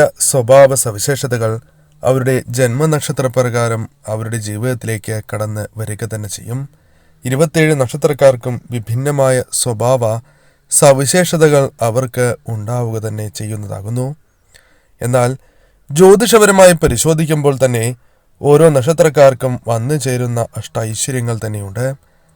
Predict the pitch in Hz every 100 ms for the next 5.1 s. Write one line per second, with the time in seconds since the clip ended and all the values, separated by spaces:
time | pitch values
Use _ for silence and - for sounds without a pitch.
0 | _ - 123 123 127 _ _ _ _ _
1 | 214 190 254 233 190 170 196 196 185 185
2 | 175 170 165 131 120 156 143 143 120 117
3 | 120 _ _ - 151 170 175 143 180 165
4 | 160 156 143 139 120 117 156 139 139 127
5 | 120